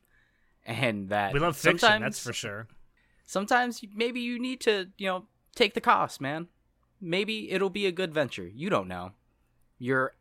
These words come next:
Speaker 1: expert analysts don't know about the future. Like, especially with the internet culture we have nowadays, we don't know what is gonna become a hit.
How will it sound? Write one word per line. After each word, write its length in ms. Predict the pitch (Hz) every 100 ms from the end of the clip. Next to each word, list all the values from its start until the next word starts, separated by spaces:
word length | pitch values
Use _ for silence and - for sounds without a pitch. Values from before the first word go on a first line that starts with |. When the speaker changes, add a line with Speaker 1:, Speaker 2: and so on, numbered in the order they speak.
| _
Speaker 1:
expert 380 | 185 - 190 175
analysts 480 | 165 180 139 117 -
don't 180 | 113
know 140 | 110 107
about 260 | 98 101
the 60 | -
future. 480 | - 104 - 101 101 _ _ _ _ -
Like, 240 | 135 156
especially 360 | 165 202 226 254
with 200 | 156 135
the 140 | 127
internet 360 | 135 139 127 -
culture 280 | 123 - 117
we 80 | 113
have 140 | 104
nowadays, 540 | 101 110 120 135 123
we 120 | 143 170
don't 180 | 175
know 120 | 131 139
what 280 | 113 123 -
is 220 | 120 110
gonna 160 | 120 113
become 260 | 104 120
a 40 | 92
hit. 280 | 120 98